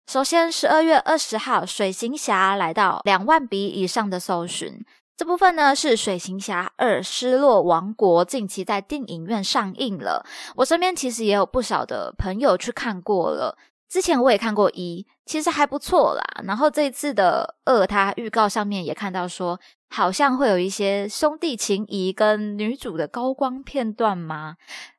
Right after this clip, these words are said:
嗯，也不是很肯定，毕竟还没有看嘛。不过说起来，它其实也是一些英雄片会有的剧情啦。但看这种呢，其实就是要赏赏肌肉啊，看看打戏啊，特效，还蛮爽的吧？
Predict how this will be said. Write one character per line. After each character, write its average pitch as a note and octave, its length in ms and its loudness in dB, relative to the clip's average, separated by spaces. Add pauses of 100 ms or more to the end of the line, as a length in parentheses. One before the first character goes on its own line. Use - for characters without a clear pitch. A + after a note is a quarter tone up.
(100)
嗯， F3 300 -6
也 F#3 100 2
不 G3+ 120 -4
是 D4 100 4
很 B3 100 4
肯 A#3 200 -4
定， F#3+ 200 2
毕 G#3+ 120 -4
竟 G#3+ 120 -4
还 F3+ 140 -2
没 F3 80 -2
有 F#3 80 2
看 G3 260 -2
嘛。 - 200 -6 (260)
不 A3+ 80 -14
过 D#4 100 2
说 C#4+ 220 2
起 B3+ 140 0
来， D#3 120 2
它 G#3 160 -6
其 F3+ 140 -6
实 E3+ 140 -6
也 - 120 -4
是 F#3 200 -4
一 C#3+ 100 -6
些 F3 480 0
英 C4+ 180 -4
雄 A3 280 -2
片 A#3+ 200 -2
会 A#3 160 4
有 D#3 140 2
的 - 140 -4
剧 G#3+ 260 -2
情 G#3 220 -8
啦。 A2 180 -4 (420)
但 G4+ 160 2
看 F#4 160 0
这 F4 140 2
种 F#3 220 2
呢， F3+ 160 0
其 - 120 -6
实 G3+ 120 -2
就 A3+ 160 2
是 A3 160 -4
要 G3+ 240 2
赏 G3 280 -4
赏 F3 240 -6
肌 A3+ 220 -10
肉 B3+ 240 0
啊， G#3 300 -2
看 B3+ 160 -10
看 A#3+ 160 -6
打 - 200 -10
戏 A3+ 240 -6
啊， F#3 160 2
特 G#3 240 0
效， F#3+ 240 0
还 G3 140 -2
蛮 B3 180 0
爽 F3+ 300 0
的 D#3+ 80 -6
吧？ - 240 -4